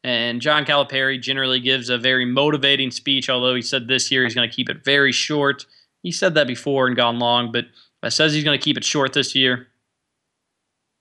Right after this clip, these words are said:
But the basketball, the scrimmage they do is just a dunk contest. It's not much to watch.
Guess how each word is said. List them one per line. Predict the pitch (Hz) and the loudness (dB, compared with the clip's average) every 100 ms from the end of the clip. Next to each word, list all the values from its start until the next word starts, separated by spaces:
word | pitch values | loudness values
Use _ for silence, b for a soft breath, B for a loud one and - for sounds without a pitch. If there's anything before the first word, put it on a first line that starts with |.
| _ _ _ _ _ _ _ _ | _ _ _ _ _ _ _ _
But | 156 | -4
the | 127 | -2
basketball, | 180 202 - 180 170 | 2 2 0 0 -2
the | |
scrimmage | 151 - 185 156 | -2 -2 -2 0
they | 156 | -2
do | 156 151 160 160 147 | -2 0 0 0 0
is | 131 113 | -2 -2
just | 131 - | -10 -8
a | |
dunk | 113 139 131 | -2 0 0
contest. | - 127 123 131 123 120 | 0 -2 -2 0 0 0
It's | 120 - | -6 -4
not | 131 120 | -4 -2
much | 123 - - | -4 -4 -8
to | 123 | -6
watch. | 120 123 120 113 - - | 2 4 2 0 -6 -6